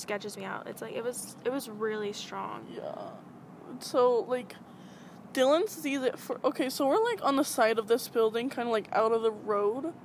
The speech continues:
Speaker 2: And so I'm looking at the building, I'm behind Dylan, and Dylan, I can, I see Dylan, like, just dead staring in the street. And I turn my head and I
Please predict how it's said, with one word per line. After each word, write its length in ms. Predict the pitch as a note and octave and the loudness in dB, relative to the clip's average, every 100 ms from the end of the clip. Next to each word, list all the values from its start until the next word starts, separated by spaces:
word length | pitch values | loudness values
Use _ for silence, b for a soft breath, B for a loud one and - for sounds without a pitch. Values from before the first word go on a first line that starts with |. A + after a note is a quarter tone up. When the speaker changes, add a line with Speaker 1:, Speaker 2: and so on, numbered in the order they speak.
| B B B B B B | B B B B B B
Speaker 2:
And 200 | B3 B3+ | 2 4
so 120 | B3+ - | 2 6
I'm 160 | B3 C#4+ | 6 6
looking 320 | D4 E4 D4 | 2 2 -2
at 240 | - G#3+ | 6 6
the 80 | B3 | 6
building, 540 | G#3+ A3 A3 A3+ B3 C4 | 4 6 6 2 0 4
I'm 160 | A3+ B3 | 4 4
behind 600 | C#4+ - B3 A#3 B3+ C4+ A#3 A3 | -2 2 2 2 0 -2 -6 0
Dylan, 520 | A3 G#3 G#3 A#3+ D#4 B B B - | 2 4 2 2 0 B B B 0
and 240 | B3 A#3+ | 2 2
Dylan, 320 | B3 A#3+ B3+ B3 | 4 4 4 2
I 80 | B3 | 0
can, 320 | C#4+ B3+ A3+ B B B B | 2 -2 -2 B B B B
I 80 | A#3 | -4
see 340 | B3+ - A#3+ | -2 -2 -4
Dylan, 360 | A3 G#3 G#3+ A3+ | -2 -2 0 0
like, 140 | G#3+ | -2
just 220 | G#3 B3 - - | -4 -10 -12 -2
dead 240 | A#3+ G#3+ G#3+ | 2 2 0
staring 440 | - A3 G#3+ G#3 | -4 -2 -2 -2
in 100 | G#3 | -4
the 80 | G#3+ | -4
street. 560 | - - G#3 G#3 A#3+ - B B B B | -6 -6 -6 -4 -4 -6 B B B B
And 160 | A#3 A#3+ | 6 8
I 120 | A#3 | 6
turn 360 | - - B3+ B3 | 4 2 4 6
my 160 | B3 | 6
head 240 | B3+ B3 A#3 | 6 4 4
and 160 | A#3 | 4
I 160 | A3+ | 2